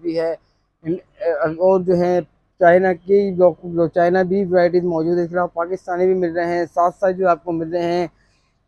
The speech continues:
जो है हाई Cheer, हाई Cheer की भी काफ़ी बड़ी range जो है वो हमारे पास आ चुकी है, जिसके अंदर आपको maximum sir अपना ट्वेंटी प्लस जो है वो डिज़ाइंस आपको मिल जाएंगे। बाकी इसके अलावा जो हम आगे चलें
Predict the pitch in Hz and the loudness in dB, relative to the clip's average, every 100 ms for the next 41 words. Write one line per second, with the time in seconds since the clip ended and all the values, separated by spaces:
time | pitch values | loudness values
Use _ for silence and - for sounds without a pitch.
0 | - 190 190 190 151 - 170 190 185 - | 0 4 6 4 0 0 4 4 2 -2
1 | 180 185 143 123 _ _ _ _ _ - | 2 4 2 -4 _ _ _ _ _ 0
2 | 156 180 175 190 196 175 190 185 202 180 | 2 2 0 0 0 -2 -8 -6 -4 -2
3 | 170 160 - 185 170 160 165 175 165 151 | 0 0 -2 -6 -2 0 0 2 0 0
4 | 165 170 160 156 160 165 151 156 151 151 | -2 -2 -2 0 2 0 -2 -6 -4 -6
5 | 147 151 135 143 151 - 151 156 165 160 | -4 -6 -6 -6 -6 -10 -18 -6 -2 -2
6 | 147 _ - 175 175 170 165 170 - 180 | -4 _ -6 -4 -2 -2 0 0 0 -2
7 | 170 - _ _ - 175 180 185 196 175 | -2 -4 _ _ -4 0 0 -2 -6 -6
8 | - 180 170 147 _ 151 151 170 151 - | -6 -2 -2 -6 _ -12 -6 -4 -6 -10
9 | _ _ 202 214 208 226 202 _ 202 214 | _ _ 2 4 2 -2 -4 _ 0 2
10 | 202 165 196 196 202 190 185 160 143 175 | 2 2 4 6 6 6 4 2 0 0
11 | 185 190 185 180 185 165 156 170 185 175 | 0 2 2 2 0 -2 2 2 4 4
12 | 175 175 180 160 156 165 165 190 185 170 | 2 2 2 2 0 0 -2 -8 -8 -8
13 | 220 190 185 180 185 180 180 170 160 170 | -2 0 2 0 0 -2 -4 -4 -6 -6
14 | 180 175 180 | -6 -4 -6